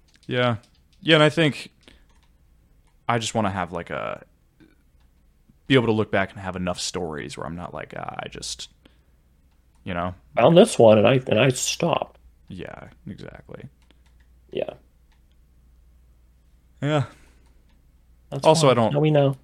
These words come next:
Speaker 1: I don't,
Speaker 2: Therapy.
Speaker 1: like, pay enough attention to media to have other things to talk about. I'm like, I don't know. I just know what's going on in my life.
Speaker 2: That's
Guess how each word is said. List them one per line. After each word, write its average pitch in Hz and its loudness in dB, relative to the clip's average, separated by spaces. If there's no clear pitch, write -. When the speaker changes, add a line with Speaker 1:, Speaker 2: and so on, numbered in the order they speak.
Speaker 1:
I 120 -6
don't, 113 -4
Speaker 2:
Therapy. 131 0
Speaker 1:
like, 104 -8
pay 101 -4
enough 98 -4
attention 98 -6
to 95 -6
media 101 -6
to 95 -6
have 92 -10
other 104 -6
things 110 -8
to - -14
talk 113 -10
about. 117 -8
I'm - -14
like, 107 -8
I 139 -2
don't 92 -4
know. 90 -4
I 101 -4
just 113 -10
know 104 -6
what's 73 -12
going - -10
on - -8
in 71 -12
my 85 -8
life. 95 -10
Speaker 2:
That's - -4